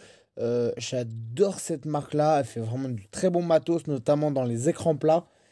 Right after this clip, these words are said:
C'est vraiment, voilà. Quand ma Philips, ça va rendre l'âme, c'est vraiment un écran plat T C L que je, que je vais avoir, ça, c'est clair. Euh, donc voilà, donc ce smartphone vaut cent quatre-vingt-dix-neuf euros quatre-vingt-dix-huit. Il est vraiment excellent, il est beaucoup plus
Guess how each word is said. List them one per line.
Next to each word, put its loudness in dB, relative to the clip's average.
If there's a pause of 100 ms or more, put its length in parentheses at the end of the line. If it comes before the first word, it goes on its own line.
(120)
C'est -8
vraiment, 0 (560)
voilà. -6 (180)
Quand 0
ma 6
Philips, -2
ça 0
va 2
rendre 0
l'âme, 4
c'est -8
vraiment -2
un 0
écran -6
plat 0
T -4
C -4
L -4
que 0
je, -2 (500)
que -6
je -6
vais 2
avoir, 0
ça, -6
c'est -12
clair. -6 (540)
Euh, -6 (800)
donc 0
voilà, 4
donc -4
ce -4
smartphone 0
vaut -2
cent -2
quatre-vingt-dix-neuf 0
euros 6
quatre-vingt-dix-huit. 0
Il 2
est 4
vraiment 0
excellent, 4
il 2
est -2
beaucoup -2
plus -4